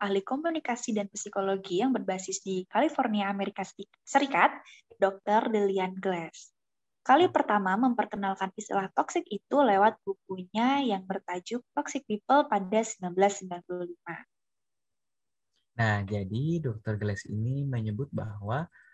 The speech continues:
Speaker 2: toxic relationship artinya hubungan yang bersifat merusak karena konflik, tidak saling mendukung, muncul persaingan, sampai hilangnya rasa hormat dan kekompakan.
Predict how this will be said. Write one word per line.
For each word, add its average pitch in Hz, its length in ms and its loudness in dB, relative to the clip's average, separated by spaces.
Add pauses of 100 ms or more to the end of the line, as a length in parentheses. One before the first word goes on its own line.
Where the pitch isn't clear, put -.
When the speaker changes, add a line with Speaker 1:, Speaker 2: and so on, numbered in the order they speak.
(140)
Speaker 2:
toxic 175 440 -6
relationship 127 840 -2
artinya 104 640 -6
hubungan 147 360 -4
yang 131 200 -2
bersifat 110 560 -8
merusak 135 440 -6
karena 110 440 -8
konflik, 143 400 -6 (560)
tidak 98 240 -4
saling 101 320 -2
mendukung, 107 800 -4 (320)
muncul 104 320 -4
persaingan, 117 800 -6 (480)
sampai 131 560 -2
hilangnya 113 400 -2
rasa 107 400 -4
hormat 107 320 -4
dan 101 240 -8
kekompakan. - 1040 -10